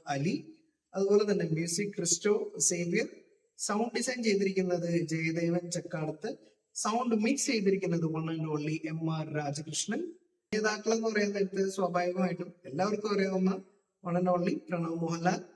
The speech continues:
അതേപോലെ തന്നെ നമ്മുടെ ജിബിൻ ഗോപിനാഥ് എന്ന് പറയുന്ന, ആ, അദ്ദേഹത്തിനും വളരെ നല്ലൊരു റോളാണ് ലഭിച്ചിട്ടുള്ളത്. നമ്മൾ പലപ്പോഴും ഇങ്ങനെ സൈഡ് റോൾ ആയിട്ട് കണ്ടിട്ടുള്ള രീതിയിലാണ് അദ്ദേഹത്തെ കാണാറ്. പക്ഷെ ഇവിടെ നല്ലൊരു റോൾ അദ്ദേഹം ചെയ്തിട്ടുണ്ട്.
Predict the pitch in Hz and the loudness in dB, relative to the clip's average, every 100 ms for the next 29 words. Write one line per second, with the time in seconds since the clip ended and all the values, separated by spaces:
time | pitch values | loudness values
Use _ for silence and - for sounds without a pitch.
0 | - - - 170 170 190 185 151 143 156 | -20 -16 -4 0 2 4 4 0 -4 -4
1 | 156 151 143 135 143 170 220 190 190 190 | -2 0 0 0 0 0 2 2 2 2
2 | 185 185 185 180 170 170 165 165 170 - | 2 2 2 0 0 -2 -2 -4 -8 -12
3 | _ _ _ - 151 170 170 170 175 170 | _ _ _ -10 -6 -2 -2 -2 -4 -2
4 | 147 156 190 202 - 165 165 185 226 202 | -2 0 0 0 -2 -2 0 4 4 4
5 | 196 170 165 151 151 - _ _ - 147 | 2 2 0 -4 -6 -12 _ _ -14 0
6 | 147 143 147 139 139 147 156 170 170 156 | 0 0 -4 -6 -4 -2 -2 -2 -2 -2
7 | - 170 190 - - _ - 185 180 - | 0 2 2 0 -14 _ -2 0 0 0
8 | 196 190 196 208 202 196 185 190 185 170 | 4 4 6 4 4 2 2 2 2 0
9 | 170 170 175 170 165 160 160 151 185 - | -2 0 -2 -2 -4 -2 -2 -4 -10 -16
10 | _ _ 151 151 156 - 143 143 170 165 | _ _ -6 -4 -4 -6 -4 -4 -2 -2
11 | - 196 - 226 196 196 - 190 180 185 | -4 -6 -6 -2 0 0 0 -2 0 0
12 | 180 170 165 156 170 151 143 147 151 139 | 0 0 0 -2 -4 -4 -6 -6 -6 -6